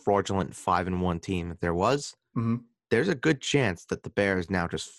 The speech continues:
Speaker 1: free fall, and you could see them, like, it wouldn't shock me if they win two more games the rest of the year.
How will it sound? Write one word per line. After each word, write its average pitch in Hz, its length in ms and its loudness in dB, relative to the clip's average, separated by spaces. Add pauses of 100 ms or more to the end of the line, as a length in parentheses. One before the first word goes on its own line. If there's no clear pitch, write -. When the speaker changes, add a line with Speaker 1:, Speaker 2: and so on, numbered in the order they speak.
(340)
Speaker 1:
free 101 140 4
fall, 82 400 -2 (480)
and 92 340 -2
you 98 100 2
could - 180 -4
see 98 160 0
them, 90 240 -2
like, 139 140 0
it - 80 4
wouldn't 156 200 4
shock - 260 -2
me 76 60 -6
if - 100 -14
they 82 100 0
win 80 160 -4
two - 160 -4
more 80 200 -4
games 78 300 -6
the 78 60 -8
rest 80 180 -8
of - 40 -18
the 78 100 -6
year. 95 200 -2